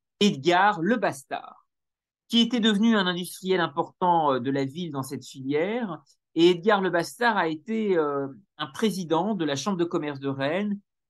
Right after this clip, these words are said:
Et au cours de ses mandats, il a considérablement travaillé au développement de l'enseignement dans la ville, notamment de l'université. Alors, euh,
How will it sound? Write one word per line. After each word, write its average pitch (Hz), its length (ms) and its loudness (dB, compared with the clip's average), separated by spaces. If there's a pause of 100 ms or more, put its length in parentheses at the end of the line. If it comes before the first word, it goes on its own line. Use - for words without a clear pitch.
Et 165 80 6
au 196 100 6
cours 247 220 0
de 208 80 2
ses 202 160 -4
mandats, 175 280 0
il 202 120 -2
a 160 60 0
considérablement 190 800 -2
travaillé 170 500 -2
au 175 80 2
développement 165 420 -4
de 185 60 -4
l'enseignement 165 720 -4 (280)
dans 165 140 2
la 160 160 2
ville, 190 480 0
notamment 165 760 -2 (260)
de 135 180 -2
l'université. 165 640 -6 (1080)
Alors, 214 420 4
euh, 165 240 6